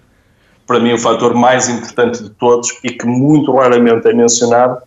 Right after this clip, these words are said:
é pro-, é, é, é a produtividade da nossa economia. Portanto, é baixa, continua a ser baixa,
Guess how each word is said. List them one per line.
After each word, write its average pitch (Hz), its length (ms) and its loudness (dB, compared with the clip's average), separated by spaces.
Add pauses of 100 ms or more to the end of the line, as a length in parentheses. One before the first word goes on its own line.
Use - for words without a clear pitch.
(200)
é 131 120 0
pro-, 127 420 -6
é, 123 80 2
é, 120 540 2
é 117 40 4
a 117 80 0
produtividade 120 600 0
da 101 80 0
nossa 95 240 -4
economia. 87 440 -6 (380)
Portanto, - 300 -10 (260)
é - 60 0
baixa, 143 600 0
continua 104 360 -2
a - 20 2
ser 104 180 -2
baixa, 131 480 0